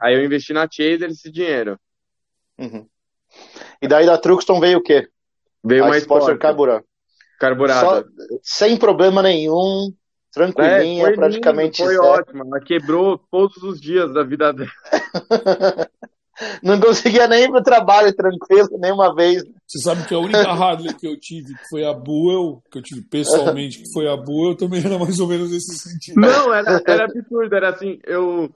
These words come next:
Speaker 1: peguei ela, rodei uns dias, puta, show de bola,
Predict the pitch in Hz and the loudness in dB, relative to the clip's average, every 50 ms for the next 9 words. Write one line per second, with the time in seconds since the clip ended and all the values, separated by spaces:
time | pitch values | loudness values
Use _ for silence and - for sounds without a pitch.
0 | _ _ _ _ _ - 180 170 160 185 190 190 185 175 170 185 208 233 240 240 | _ _ _ _ _ -2 0 2 4 4 4 6 4 4 4 2 2 2 2 0
1 | 233 220 214 202 202 _ 143 143 139 165 175 170 165 180 185 190 190 175 156 - | 0 -2 -4 -6 -8 _ -12 -6 -4 -4 -2 0 2 2 2 2 2 -2 -6 -10
2 | - 160 190 233 240 226 - - _ _ 185 214 233 - 131 110 107 - - 107 | -14 -12 -4 -2 -2 -2 -2 -4 _ _ -6 -6 -4 -4 -6 -8 -8 -10 -8 -8
3 | 113 113 139 175 180 - 160 147 160 175 196 196 180 160 127 101 | -8 -4 -4 -4 -2 2 2 4 4 4 4 4 2 0 -2 -4